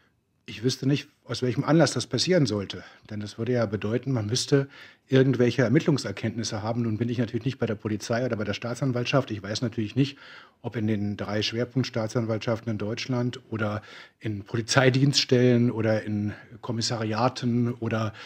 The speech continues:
bei Landeskriminalämtern es Hinweise auf Doping im Spitzensport gibt. Das muss man auch sagen. Aber auf der anderen Seite höre ich halt seit Jahren nichts davon.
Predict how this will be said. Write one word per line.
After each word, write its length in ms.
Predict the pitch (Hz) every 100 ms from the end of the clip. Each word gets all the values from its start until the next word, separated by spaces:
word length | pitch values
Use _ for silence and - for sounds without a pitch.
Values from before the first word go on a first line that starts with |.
| - -
bei 100 | -
Landeskriminalämtern 1200 | 104 113 - - 107 101 123 127 127 127 123 117 113
es 140 | 104
Hinweise 600 | - 131 123 113 107 110
auf 340 | 104 107 - 104
Doping 320 | 127 123 120
im 80 | 113
Spitzensport 720 | - 123 - 110 - 107 98
gibt. 320 | 147 170 - - - - - _ _
Das 200 | 113 -
muss 140 | 117
man 140 | 104 98
auch 120 | 127
sagen. 360 | 156 143 143
Aber 220 | - 107 110
auf 80 |
der 100 | -
anderen 180 | 104 127
Seite 260 | 120 127 107
höre 200 | 127 139
ich 140 | 135
halt 120 | 113
seit 160 | 123 104
Jahren 300 | 113 147 143
nichts 240 | 110 -
davon. 460 | - 104 113 127 135